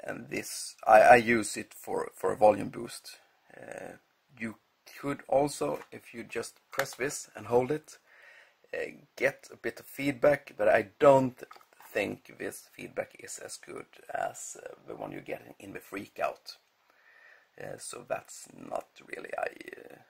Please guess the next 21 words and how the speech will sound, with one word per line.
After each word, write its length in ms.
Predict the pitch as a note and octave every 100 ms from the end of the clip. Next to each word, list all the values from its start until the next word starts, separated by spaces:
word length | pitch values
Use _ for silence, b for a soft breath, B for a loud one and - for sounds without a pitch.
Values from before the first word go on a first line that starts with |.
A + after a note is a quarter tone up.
| -
something 280 | - - -
I 60 | G#2+
use. 360 | - - - -
I 80 | C3+
use 200 | C#3 A#2+
it 60 |
more 220 | A2+ A2+
for, 420 | A2 G#2+ G#2 A2+ - -
like, 200 | - -
a 20 |
s-, 300 | - - - -
solo. 600 | - - C#3+ C3 C3+ B2+ _ _ _ -
When 160 | A#2+
I, 260 | B2 A#2+ -
when 140 | - B2+
I 160 | B2
have 200 | A#2+ B2
a 40 | B2
guitar 380 | - B2 C3 B2
solo, 400 | B2+ B2 B2 B2 B B B B B -
uh, 360 | G#2+ G2+ G2+